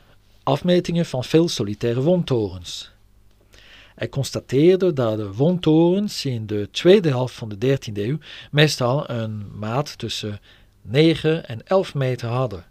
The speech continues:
voor de lange zijdes van de rechthoekige torens.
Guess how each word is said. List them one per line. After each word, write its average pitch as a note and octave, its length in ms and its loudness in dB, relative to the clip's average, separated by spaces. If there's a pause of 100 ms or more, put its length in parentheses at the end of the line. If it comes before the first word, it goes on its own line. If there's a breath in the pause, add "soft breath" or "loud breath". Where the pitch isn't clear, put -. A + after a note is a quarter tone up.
voor G2+ 220 -14
de G2 220 -10
lange B2 320 0
zijdes G#2+ 640 -4 (160)
van A2 180 -18
de F#2 140 -14 (400)
rechthoekige - 520 -12
torens. F#2+ 600 -10